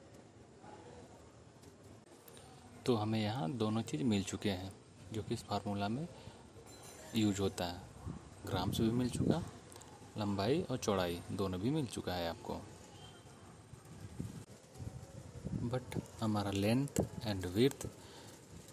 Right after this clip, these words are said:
सेंटीमीटर में है, तो हमें इसे मीटर में कन्वर्ट करना पड़ेगा। As you know that one meter is equal to hundred centimeter।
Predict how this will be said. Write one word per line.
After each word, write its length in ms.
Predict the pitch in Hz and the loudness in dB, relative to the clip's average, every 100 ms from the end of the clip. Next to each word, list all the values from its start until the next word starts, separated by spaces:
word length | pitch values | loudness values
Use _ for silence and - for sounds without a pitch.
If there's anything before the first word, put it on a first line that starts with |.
| - - | -16 -6
सेंटीमीटर 720 | - 104 95 98 95 92 95 | 2 2 4 4 4 4 2
में 120 | 92 | 4
है, 160 | 110 165 | 2 0
तो 120 | 147 | 0
हमें 240 | 131 117 120 | 2 4 4
इसे 200 | - 170 | 4 4
मीटर 400 | 117 104 104 107 | 6 6 6 4
में 140 | 143 - | 2 2
कन्वर्ट 380 | 101 92 98 - | 2 4 4 4
करना 240 | 104 92 120 - | 2 2 2 4
पड़ेगा। 440 | 101 87 82 82 - - - - - - - - - - - - - - - - - - - - - - - - - - - 113 | 6 6 2 0 -4 -6 -2 -2 0 0 0 2 0 -2 -8 -8 -10 -10 -16 -16 -16 -16 -16 -18 -18 -16 -16 -14 -14 -14 0 6
As 240 | 107 104 | 6 8
you 240 | 104 110 117 | 6 6 6
know 160 | 107 98 | 4 2
that 340 | 107 143 - - - - - - 110 | 2 2 0 -10 -14 -14 -12 -8 2
one 200 | 110 127 | 4 4
meter 220 | 110 92 98 | 2 2 0
is 160 | 98 | 0
equal 200 | - 101 98 | -2 -2 0
to 100 | - 147 175 - - - - | 0 0 -2 -10 -14 -14 -10
hundred 360 | - 101 104 143 | 0 2 2 2
centimeter। 680 | - 98 92 95 92 87 | 4 4 6 4 4 0